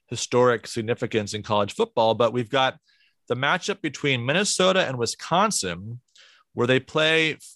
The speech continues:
at least now, for Paul Bunyan's axe. Now,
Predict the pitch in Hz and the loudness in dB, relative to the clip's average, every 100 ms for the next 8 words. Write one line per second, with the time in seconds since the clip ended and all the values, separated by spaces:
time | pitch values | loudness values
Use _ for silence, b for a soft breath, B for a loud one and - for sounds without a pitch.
0 | - 131 165 - 160 269 139 110 107 123 | -8 -2 -2 -2 0 2 4 4 2 0
1 | - - 123 - 156 156 131 143 143 131 | -6 -6 -6 0 4 4 4 -4 -2 -6
2 | 110 - - 175 110 - - - - _ | -8 -8 -4 -2 -2 -8 -14 -12 -14 _
3 | b b b b 117 123 120 | b b b b -2 0 0